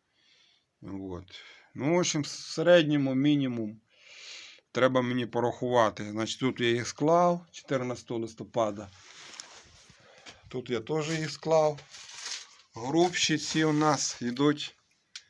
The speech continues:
п'ятдесятка, п'ятдесят на п'ятдесят.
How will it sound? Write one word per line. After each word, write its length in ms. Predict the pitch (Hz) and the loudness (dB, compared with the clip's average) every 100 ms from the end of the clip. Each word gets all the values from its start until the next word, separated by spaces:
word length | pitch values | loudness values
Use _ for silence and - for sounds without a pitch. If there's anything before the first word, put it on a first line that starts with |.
| _ _ - | _ _ -12
п'ятдесятка, 840 | 127 147 147 147 107 90 95 92 - _ | -2 0 4 6 6 2 -6 -8 -10 _
п'ятдесят 300 | - - 127 | -12 -6 -6
на 100 | 120 | -6
п'ятдесят. 500 | 110 117 113 110 95 | -6 -6 -6 -6 -8